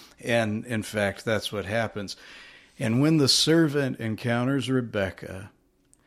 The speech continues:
and Rebekah responds to him just as he had prayed and asked the Lord, it, you know, to, to, uh,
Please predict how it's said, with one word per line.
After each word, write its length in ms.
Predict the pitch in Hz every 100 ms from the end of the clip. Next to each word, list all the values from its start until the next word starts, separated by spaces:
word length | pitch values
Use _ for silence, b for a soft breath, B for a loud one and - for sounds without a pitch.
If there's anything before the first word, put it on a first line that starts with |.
| b b _
and 580 | 117 110 104 101 98 113
Rebekah 580 | - 107 95 110 117 127
responds 960 | 110 101 - - - 110 113 113 107 -
to 180 | 101 90
him 580 | 82 87 82 82 90 98 _
just 840 | 110 117 131 139 135 - - - -
as 320 | 110 107 101
he 260 | 107 104 98
had 280 | 98 90 -
prayed 760 | - 104 98 95 92 87 - -
and 180 | 101 95
asked 400 | 98 95 - -
the 60 |
Lord, 680 | 98 92 90 90 87 85 85 b b b b b _ _ _ -
it, 220 | 104 -
you 160 | 107 92
know, 60 |
to, 380 | - - 92 - -
to, 140 | 95
uh, 580 | 92 87 87 90 85 80